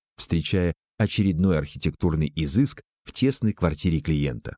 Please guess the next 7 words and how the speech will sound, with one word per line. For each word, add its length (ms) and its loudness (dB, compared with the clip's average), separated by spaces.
Пилястры, 720 -2
пилястры. 640 -2
Вокруг 360 0
него 240 4
царил 440 2
стилевой 580 0
хаос. 540 -4